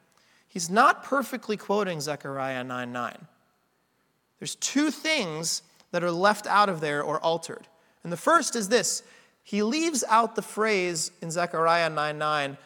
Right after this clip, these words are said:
of "righteous and having salvation is he." We don't see that in Matthew's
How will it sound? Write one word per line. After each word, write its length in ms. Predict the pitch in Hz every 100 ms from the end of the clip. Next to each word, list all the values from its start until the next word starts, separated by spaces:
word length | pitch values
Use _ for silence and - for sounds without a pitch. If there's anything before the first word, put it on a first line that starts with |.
| -
of 180 | - 135
"righteous 680 | 139 185 226 - 254 - -
and 140 | 165
having 400 | 160 185 180 180
salvation 800 | 175 170 151 147 160 160 131 131 151
is 160 | 135
he." 300 | - 147 - _ _ _ _ _ _ _ _ _ _ _
We 80 | 151
don't 180 | 214 226
see 200 | - 247
that 180 | 196 151
in 220 | 139 135
Matthew's 560 | 143 139 127 113 -